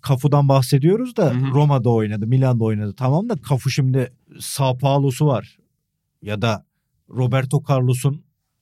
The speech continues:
Speaker 1: Brezilya'sını sayabilirsin. Bütün oyuncuların bir Brezilya kariyerinden bahsedebilirsin.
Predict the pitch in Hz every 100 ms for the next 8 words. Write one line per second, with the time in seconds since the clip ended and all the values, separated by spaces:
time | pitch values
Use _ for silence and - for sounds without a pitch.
0 | - 123 127 127 131 131 127 139 127 120
1 | 123 123 135 123 131 95 87 107 123 196
2 | 190 151 123 117 131 185 - - 127 113
3 | 120 131 127 185 156 151 120 117 113 175
4 | 180 160 156 165 170 170 160 - -